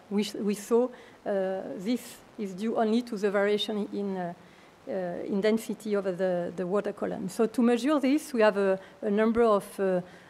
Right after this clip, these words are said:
of, um, means, uh, X B T, C T D, gliders, aglo floats. I will, uh, s-, uh, quickly, uh, go through all o-, of them. Another way of measuring current is to put, uh, drifting buoys, uh, in the water and, uh,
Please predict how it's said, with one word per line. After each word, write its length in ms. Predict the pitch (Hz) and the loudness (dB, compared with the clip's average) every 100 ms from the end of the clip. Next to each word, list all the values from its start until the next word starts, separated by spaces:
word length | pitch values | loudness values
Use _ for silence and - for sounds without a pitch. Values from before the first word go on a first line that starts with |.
| - - | -10 -4
of, 160 | 196 185 - | -4 -4 -4
um, 640 | 185 190 - 302 220 269 - | -2 -2 -4 -6 -6 -8 -6
means, 540 | 220 196 247 311 - - - - - | 0 4 4 4 0 -14 -20 -10 -2
uh, 240 | 202 202 | 2 2
X 220 | - 196 | 2 0
B 140 | 185 220 | -4 -6
T, 340 | - 226 262 | -4 0 0
C 180 | 254 233 | 0 -6
T 160 | 220 214 | -6 -6
D, 320 | 190 220 285 - - | -2 -2 -2 -6 -6
gliders, 640 | 208 208 214 220 233 247 - | 2 4 4 4 2 0 -2
aglo 240 | 196 190 | 0 0
floats. 440 | 196 208 233 - 190 | 0 0 0 -2 -4
I 80 | |
will, 240 | 185 190 180 | -2 0 0
uh, 40 | |
s-, 300 | 170 - - - | -2 -8 -18 -12
uh, 60 | 208 - - - | -10 -8 -10 -12
quickly, 480 | - 247 - 240 233 233 - | -8 -8 -2 -2 -2 -6 -10
uh, 140 | 208 185 | -8 -2
go 220 | 196 202 | 0 0
through 320 | 202 214 190 | -4 -8 -2
all 180 | 214 190 | 0 0
o-, 160 | 185 - | 0 -4
of 180 | 185 - | -6 -2
them. 220 | 208 302 - - - - - - - | 0 0 -4 -20 -20 -20 -20 -6 2
Another 360 | 233 277 285 | 6 6 6
way 220 | 277 277 | 6 8
of 180 | 262 233 | 6 4
measuring 440 | 247 247 233 226 226 | 2 4 4 4 4
current 500 | 233 226 233 240 208 | 4 4 2 2 -2
is 140 | - | -8
to 100 | 214 | -10
put, 380 | - 240 240 208 | -6 -6 -4 0
uh, 320 | 190 180 165 - - - 175 | 2 0 -2 -6 -14 -12 -2
drifting 400 | 247 - 240 233 | -2 0 0 0
buoys, 460 | 226 220 226 220 | 4 6 4 4
uh, 160 | 196 185 | 2 2
in 300 | 202 196 185 | 2 0 -2
the 100 | 196 | 0
water 480 | 185 208 269 294 - | 4 6 6 4 4
and, 320 | 196 196 196 | 2 4 4
uh, 240 | 185 185 | 6 4